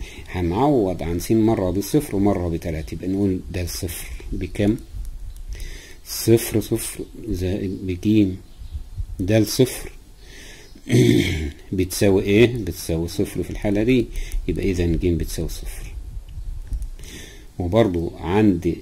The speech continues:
الدالة بتلاتة هتساوي الصفر، يبقى دال تلاتة برضو هيساوي،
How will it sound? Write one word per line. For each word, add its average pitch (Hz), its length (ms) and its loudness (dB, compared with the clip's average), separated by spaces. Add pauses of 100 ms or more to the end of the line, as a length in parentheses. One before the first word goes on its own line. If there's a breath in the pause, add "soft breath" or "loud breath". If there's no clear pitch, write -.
الدالة 85 720 2 (100)
بتلاتة 101 560 0
هتساوي - 420 -2
الصفر، - 480 -6
يبقى 69 200 -8
دال 85 340 -2
تلاتة 98 420 -2
برضو 113 340 0
هيساوي، 87 760 2